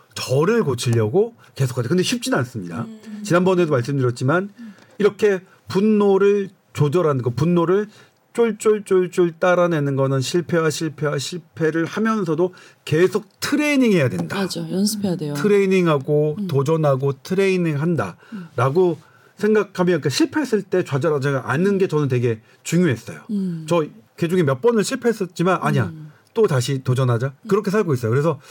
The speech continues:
Speaker 1: 실은 이 제가 분노를 취재하기 전보다 지금이 훨씬 더 평온해요.
Speaker 2: 음.
Speaker 1: 아, 너무 좋아요.
Speaker 2: 음.
Speaker 1: 그런 부분은.
Speaker 2: 계속 연습을 하고 계시군요.
Speaker 1: 네, 계속 연습하고 있습니다.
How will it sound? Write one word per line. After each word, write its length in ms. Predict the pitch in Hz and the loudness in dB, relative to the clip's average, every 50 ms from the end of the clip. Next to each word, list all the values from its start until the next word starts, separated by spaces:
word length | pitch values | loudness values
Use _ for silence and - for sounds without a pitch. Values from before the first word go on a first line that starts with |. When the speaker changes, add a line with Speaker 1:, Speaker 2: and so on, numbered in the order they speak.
| - - - - | -20 -20 -18 -10
Speaker 1:
실은 380 | - - 220 220 226 220 208 208 - _ _ _ _ _ _ _ _ _ _ _ _ - | -4 0 2 2 2 2 -2 -4 -10 _ _ _ _ _ _ _ _ _ _ _ _ 0
이 420 | 170 190 214 208 190 175 - - | 2 4 4 4 2 0 -4 -10
제가 240 | _ - 190 190 190 | _ -2 0 0 0
분노를 840 | 135 - - 151 180 185 185 185 185 180 180 175 175 170 160 170 160 | 0 -2 -4 -2 -2 0 2 2 4 4 4 4 2 2 2 0 -2
취재하기 480 | - - - 220 208 - 220 208 180 185 | -2 -4 -8 -6 -2 -2 -2 0 0 -2
전보다 300 | - 117 110 123 123 127 | -2 -2 -2 -2 -2 -2
지금이 360 | 123 - - 139 139 160 165 | -2 -2 -4 -2 0 0 0
훨씬 480 | 151 - - - - - 269 262 311 302 | -2 -2 -6 -14 -8 -6 -4 -4 -2 -2
더 100 | 208 - - | -2 -2 -2
평온해요. 500 | - - 285 339 320 240 139 - - - _ - | -2 -2 -2 -2 0 -2 -2 -4 -6 -14 _ -8
Speaker 2:
음. 280 | 220 202 185 170 170 170 | -8 -8 -6 -8 -8 -2
Speaker 1:
아, 100 | 165 165 180 | -2 0 0
너무 240 | 147 151 202 277 277 | 2 0 0 2 2
좋아요. 360 | 262 156 107 92 82 80 - | 0 0 0 -4 -6 -10 -10
Speaker 2:
음. 400 | - 214 196 196 190 190 190 185 175 | -10 -10 -10 -10 -12 -12 -14 -14 -6
Speaker 1:
그런 260 | 160 156 190 214 180 | -2 -2 0 0 0
부분은. 240 | 131 107 - 170 165 - | -2 -4 -6 -10 -16 -14
Speaker 2:
계속 220 | 190 180 180 190 | -14 -12 -8 -6
연습을 320 | 175 165 165 170 196 202 208 | -4 -4 -4 -4 0 0 2
하고 140 | 220 220 202 | 2 2 0
계시군요. 380 | 185 160 147 - - 160 156 | 0 -2 -2 -4 -8 -6 -2
Speaker 1:
네, 200 | - 117 107 - - - - _ | -2 -2 -2 -2 -6 -10 -16 _
계속 320 | - 117 143 170 240 202 | -2 0 0 2 2 0
연습하고 460 | 156 110 92 - - 92 82 - - | 0 -2 -4 -10 -12 -12 -12 -12 -14
있습니다. 360 | - - - - - - - | -18 -18 -16 -16 -16 -18 -18